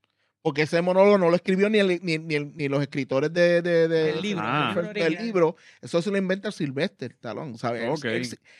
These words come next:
Speaker 1: la gran mayoría de las grandes líneas que él tiene, él las saca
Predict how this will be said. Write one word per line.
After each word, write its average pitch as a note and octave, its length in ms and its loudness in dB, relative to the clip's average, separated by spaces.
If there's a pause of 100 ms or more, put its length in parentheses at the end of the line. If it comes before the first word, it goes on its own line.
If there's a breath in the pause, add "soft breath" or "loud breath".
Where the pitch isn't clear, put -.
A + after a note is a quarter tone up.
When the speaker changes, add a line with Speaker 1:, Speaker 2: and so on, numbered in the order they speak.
(160 soft breath)
Speaker 1:
la C3+ 140 0
gran D#3 220 2
mayoría A#3+ 300 4
de B3+ 80 4
las A3+ 120 4
grandes G#3+ 320 2
líneas B3 340 0
que B3 100 -6
él A#3 120 -2
tiene, B3 500 -2
él D#3+ 200 0
las G#3 160 -2
saca A3 480 -4